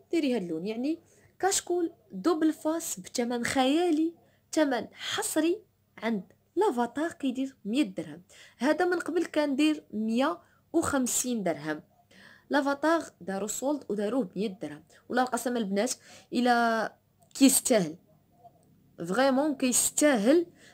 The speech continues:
مية درهم. والله حتى كيستاهلها. علاش؟ حيت التوب زوين. يعني ماشي من داك التوب اللي كديريها وكيخرج لك الغبره،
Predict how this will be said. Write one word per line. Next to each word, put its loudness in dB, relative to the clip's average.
مية 4
درهم. 0
والله -2
حتى -4
كيستاهلها. -4
علاش؟ 0
حيت -10
التوب -6
زوين. -4
يعني 0
ماشي 0
من -2
داك 0
التوب -4
اللي -10
كديريها -4
وكيخرج -10
لك -8
الغبره، -8